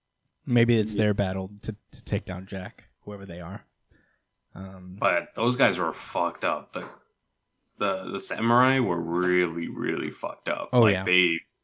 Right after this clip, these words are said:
Speaker 3: they need, they need Sanji more than
Speaker 2: Bro, he
Speaker 3: fucking
Speaker 2: yelled at
Speaker 3: Momo
Speaker 2: them
Speaker 3: does.
Speaker 2: and they got cut up.
Speaker 1: Yeah, but they have somebody there, like, looking after them. We just don't know who it is.
Speaker 3: Ooh.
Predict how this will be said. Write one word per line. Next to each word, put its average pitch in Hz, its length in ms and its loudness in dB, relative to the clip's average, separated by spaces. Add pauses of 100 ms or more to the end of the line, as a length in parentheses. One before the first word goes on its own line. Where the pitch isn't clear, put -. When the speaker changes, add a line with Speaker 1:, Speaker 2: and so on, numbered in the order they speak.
Speaker 3:
they 113 180 6
need, 101 340 0
they 104 140 2
need 101 220 2
Sanji 92 460 4
more 85 260 0
than 82 380 -4 (400)
Speaker 2:
Bro, 110 180 -4
he 135 180 -4
Speaker 3:
fucking 95 180 -2
Speaker 2:
yelled 92 200 2
at - 20 -2
Speaker 3:
Momo 82 440 0
Speaker 2:
them 80 100 -2
Speaker 3:
does. - 180 -8
Speaker 2:
and 92 120 -8
they - 100 -6
got - 280 -4
cut 90 200 -12
up. 87 180 -10 (1000)
Speaker 1:
Yeah, 113 220 4
but 113 120 0
they 156 140 4
have 156 200 8
somebody 123 340 4
there, 113 220 4
like, 98 200 -2
looking 101 300 -4
after 104 240 -4
them. - 240 -16 (140)
We 117 100 2
just - 180 -2
don't 104 140 -4
know 101 120 -6
who 101 120 -8
it 92 80 -12
is. 90 140 -8
Speaker 3:
Ooh. 147 260 8